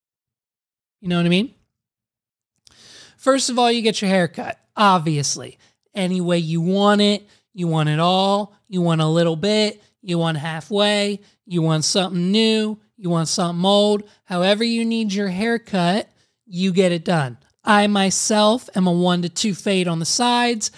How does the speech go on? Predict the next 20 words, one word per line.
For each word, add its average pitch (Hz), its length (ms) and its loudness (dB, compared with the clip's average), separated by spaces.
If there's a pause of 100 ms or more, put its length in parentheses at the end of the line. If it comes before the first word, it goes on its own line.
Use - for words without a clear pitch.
(160)
maybe 180 300 0
half 160 320 -2
on 160 140 -4
the 160 80 -6
top. 233 420 -4 (220)
Sometimes 190 640 2
she 208 120 -2
does 170 280 0
the 165 80 0
thing 233 320 0
down 220 240 2
the 214 40 0
middle. 208 300 2
Sometimes 180 560 -2
I 170 40 -4
don't. 247 380 2
Doesn't 180 300 -2
matter 160 300 0
to 160 80 -4
me. 214 400 -2